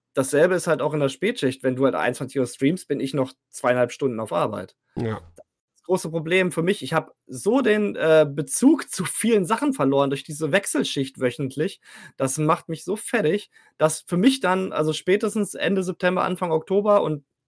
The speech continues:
Speaker 1: wie gesagt, es zieht sich bis jetzt in Januar und es wird auch noch länger gehen. Wer weiß,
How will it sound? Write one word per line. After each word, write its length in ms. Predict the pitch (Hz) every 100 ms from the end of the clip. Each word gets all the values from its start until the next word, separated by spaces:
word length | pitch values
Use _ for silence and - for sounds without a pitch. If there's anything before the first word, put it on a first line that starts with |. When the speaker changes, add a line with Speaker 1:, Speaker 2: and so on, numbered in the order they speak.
| _
Speaker 1:
wie 100 | 156
gesagt, 180 | 151 151
es 120 | 135
zieht 200 | - 190
sich 200 | 180 170
bis 200 | 180 -
jetzt 220 | 175 175
in 140 | - 151
Januar 560 | 131 135 160 196 185
und 80 | 160
es 100 | 147
wird 80 | -
auch 100 | 151
noch 140 | 131
länger 320 | 123 165 202
gehen. 480 | 175 170 170 165 139
Wer 160 | - 139
weiß, 320 | 143 151 -